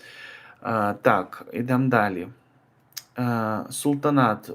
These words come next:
у-, убили якраз через те, що вона збиралася розлучитися. Схоже, що Юрко не міг пережити закінчення стосунків. Ну, це причина, але, яка може бути, але вона не виправдує,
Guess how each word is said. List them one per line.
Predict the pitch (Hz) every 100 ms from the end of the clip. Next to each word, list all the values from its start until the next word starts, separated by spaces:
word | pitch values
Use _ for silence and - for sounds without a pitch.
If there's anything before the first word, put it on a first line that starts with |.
| -
у-, | 107
убили | 101 120 120 135 135 120
якраз | 113 123 117
через | - 120 117
те, | - 143
що | 143 127
вона | 117 113
збиралася | 110 107 110 113 - 101
розлучитися. | 117 123 117 - 107 123 127 147 151
Схоже, | - - 131 131 123
що | - 113
Юрко | 113 110 - 135
не | 127
міг | 117 135 139 - - - -
пережити | 120 110 120 123 123
закінчення | 113 - 120 117 123 120
стосунків. | 113 - 135 135 139 110 - - - - - - _
Ну, | 143 127 - _
це | - 131
причина, | 110 113 113 - 180 202 202 196 -
але, | 147 143 143 147 - - - -
яка | 131 139 160
може | 139 139 131
бути, | 127 127
але | 110 117
вона | 123 135 135
не | 139 139 151
виправдує, | 147 143 123 113 113 117 120 110 104